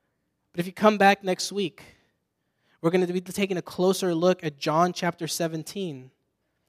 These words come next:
And we're gonna be looking at more, what does it look like to follow Jesus? We're gonna be looking at using Jesus as an example,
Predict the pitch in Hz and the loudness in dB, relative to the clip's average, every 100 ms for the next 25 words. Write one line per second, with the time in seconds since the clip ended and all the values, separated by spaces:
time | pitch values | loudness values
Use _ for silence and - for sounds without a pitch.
0 | _ _ _ _ 165 170 175 190 214 196 | _ _ _ _ 4 6 6 6 6 6
1 | 190 214 214 185 170 151 196 208 175 151 | 8 8 8 4 2 6 8 10 10 8
2 | 175 170 190 175 202 208 156 151 147 _ | 4 4 2 6 4 6 4 4 0 _
3 | - 180 - 147 156 156 180 208 160 147 | -10 -8 0 0 0 -6 -6 -6 -6 -8
4 | - - _ _ _ _ _ 185 214 202 | -10 -12 _ _ _ _ _ 6 6 6
5 | 202 208 233 226 202 180 190 190 196 190 | 6 6 6 2 2 2 2 2 -2 -2
6 | 180 151 175 208 240 226 - 185 185 180 | -4 -6 -4 0 2 2 2 2 2 0
7 | 170 160 185 247 226 151 156 | -4 -2 0 0 0 -2 -2